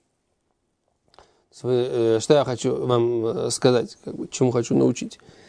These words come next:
Что не всегда, как бы, доказательства, которые мы вот так прочитали, да, но с первого, там, или с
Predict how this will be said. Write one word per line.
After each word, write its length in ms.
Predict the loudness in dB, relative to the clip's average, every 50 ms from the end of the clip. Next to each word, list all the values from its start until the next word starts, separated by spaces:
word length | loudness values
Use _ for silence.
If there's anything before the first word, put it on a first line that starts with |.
| -20 -20 _ _ _ _ _ -16
Что 400 | -4 2 4 4 4 4 0 -4 -12 -20 -18 -12 -10
не 280 | -4 2 4 4 4 4
всегда, 500 | 2 0 -2 0 2 4 4 4 4 4
как 160 | 0 -4 -4
бы, 100 | -2 -2
доказательства, 540 | 0 2 4 4 4 4 4 2 0 0 0
которые 320 | 2 2 2 4 2 4
мы 140 | 4 2 2
вот 80 | 2
так 180 | 0 0 0 0
прочитали, 540 | -2 -2 -2 -2 0 2 4 4 4 2 0
да, 320 | 0 0 0 0 0 0
но 340 | 0 0 0 0 0 -2 -4
с 140 | -8 -8 -2
первого, 580 | 2 4 4 4 4 2 2 2 2 0 0
там, 220 | 0 -4 -6 -6 -6
или 120 | -6 -6
с 220 | -8 -10 -14 -20